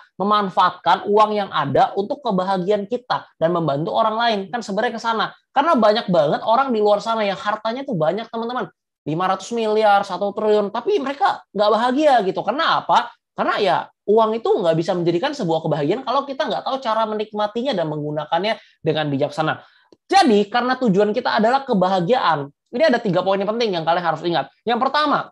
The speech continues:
jangan menghalalkan segala cara untuk uang. Dalam arti, ketika kita ingin mendapatkan uang,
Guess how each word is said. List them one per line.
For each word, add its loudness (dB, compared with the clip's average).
jangan 2
menghalalkan 0
segala 0
cara -2
untuk -6
uang. -2
Dalam 4
arti, 0
ketika -2
kita -2
ingin 0
mendapatkan -2
uang, 0